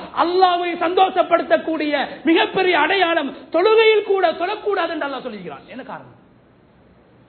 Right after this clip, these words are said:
மாதவிடாய் ஏற்படக்கூடிய பெண்கள் தொழக்கூடாதுன்றதுக்கான காரணம் என்ன? நாங்க நினைக்கிறோம் என்ன, நஜீஸ் ஆவிட்டா யூதர்களை போல. யூதர்கள் மனைவிமார்களுக்கு மாதவிடாய் ஏற்பட்டா வீட்டை விட்டு விரட்டிடுவாங்களே, வேற ரூம்ல போட்டுருவாங்க, ஒதுக்கிடுவாங்க,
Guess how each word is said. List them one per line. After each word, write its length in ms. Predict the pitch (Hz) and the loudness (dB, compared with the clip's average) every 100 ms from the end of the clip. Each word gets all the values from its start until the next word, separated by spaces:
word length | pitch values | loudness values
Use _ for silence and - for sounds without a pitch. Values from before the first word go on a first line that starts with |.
| 175 | -6
மாதவிடாய் 480 | 214 277 269 262 240 | -4 -2 -2 -2 -2
ஏற்படக்கூடிய 560 | 240 262 254 247 233 | -2 -6 -8 -6 -8
பெண்கள் 320 | 233 233 233 | -8 -8 -10
தொழக்கூடாதுன்றதுக்கான 800 | 226 233 233 240 226 220 214 220 | -10 -12 -8 -6 -6 -8 -10 -10
காரணம் 340 | 190 208 226 214 | -8 -8 -8 -8
என்ன? 80 | 214 | -6
நாங்க 240 | 214 240 | -6 -6
நினைக்கிறோம் 240 | 240 226 | -8 -8
என்ன, 200 | 233 277 - - - | -6 -8 -10 -16 -10
நஜீஸ் 380 | 196 285 320 | 0 2 2
ஆவிட்டா 360 | 233 208 190 170 - - - - - - | 0 -2 -6 -12 -16 -20 -20 -20 -20 -2
யூதர்களை 400 | 294 294 262 202 | 2 4 2 0
போல. 260 | 185 170 - - - - - - - - - - | -2 -4 -8 -18 -20 -20 -20 -20 -20 -20 -20 4
யூதர்கள் 560 | 320 349 320 311 359 | 6 6 4 0 -2
மனைவிமார்களுக்கு 920 | 302 277 311 302 294 302 294 - 269 - - 240 | 0 0 0 0 -2 -2 -4 -2 -2 -2 -8 -2
மாதவிடாய் 440 | 277 302 294 277 | 0 0 0 0
ஏற்பட்டா 380 | 277 277 247 277 | 0 -2 -4 -4
வீட்டை 200 | 277 277 | -2 -4
விட்டு 200 | 277 262 | -4 -4
விரட்டிடுவாங்களே, 460 | 247 233 208 190 | -6 -6 -6 -4
வேற 180 | 202 262 | -4 -4
ரூம்ல 160 | 254 254 | -4 -4
போட்டுருவாங்க, 460 | 240 226 190 147 | -4 -6 -6 -6
ஒதுக்கிடுவாங்க, 560 | 185 269 262 208 135 | -6 -6 -6 -6 -6